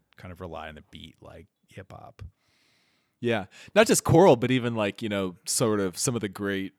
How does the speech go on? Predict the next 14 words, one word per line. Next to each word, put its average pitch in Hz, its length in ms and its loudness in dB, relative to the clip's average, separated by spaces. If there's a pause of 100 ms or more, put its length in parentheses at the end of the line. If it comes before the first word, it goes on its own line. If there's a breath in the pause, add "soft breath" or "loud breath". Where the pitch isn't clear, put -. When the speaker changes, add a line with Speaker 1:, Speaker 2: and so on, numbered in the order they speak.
Speaker 2:
romantic, 104 880 -6 (160)
uh, 98 400 -6
symphonies 98 760 -4
of, 90 320 -10
you 110 100 -12
know, 82 360 -12
like, 95 180 -10
Speaker 1:
Yeah. 151 100 -6
Speaker 2:
uh, 80 260 -12 (640 soft breath)
the 151 240 0
sort 170 220 4
of 131 80 2
a 120 60 2
Beethoven-esque 104 1120 -4